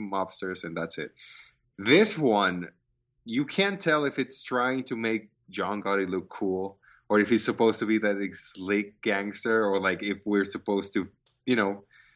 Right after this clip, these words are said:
see him as, like, an anti-hero or something, because even the music, like you said, Pitbull, like, that's a, that's an odd choice for a,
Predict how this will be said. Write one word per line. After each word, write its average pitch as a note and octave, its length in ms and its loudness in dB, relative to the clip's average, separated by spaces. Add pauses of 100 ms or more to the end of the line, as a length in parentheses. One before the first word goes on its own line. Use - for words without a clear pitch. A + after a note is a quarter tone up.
(520)
see C#3 300 4
him C3+ 200 4
as, B2 160 0
like, A#2+ 160 -2
an A2+ 240 0
anti-hero B2 760 -2
or F#2+ 140 -4
something, F2+ 340 -8
because G2 340 -2
even C#3+ 260 2
the C#3 80 4
music, B2+ 420 0
like F#2+ 140 -2
you F#2+ 80 -4
said, F#2+ 220 -4
Pitbull, F#2+ 440 -4
like, F2 100 -6
that's A2 220 -2
a, A2+ 200 0
that's A2+ 200 -4
an G#2+ 100 -4
odd A2+ 280 2
choice A2+ 420 -2
for G2 260 0
a, F2+ 300 0